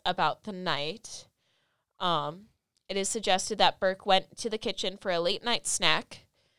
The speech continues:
pineapple, 'cause there was one piece of pineapple found in her stomach that would have had to been eaten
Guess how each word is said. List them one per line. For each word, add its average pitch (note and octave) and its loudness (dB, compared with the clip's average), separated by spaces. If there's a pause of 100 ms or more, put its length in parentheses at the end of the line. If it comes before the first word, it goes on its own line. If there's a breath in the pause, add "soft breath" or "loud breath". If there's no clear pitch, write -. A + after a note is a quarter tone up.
(180)
pineapple, E3+ 0 (840)
'cause F#3+ -6
there F#3 0
was F3 -2
one F#3 -2
piece F3+ -6
of E3 -6
pineapple D#3+ -2
found D#3+ -4
in E3 -6
her D#3+ -6
stomach D#3+ -4
that D#3+ 4 (300)
would F#3 -2
have F3 -2
had E3 0
to E3+ -2
been E3 -2
eaten E3+ -10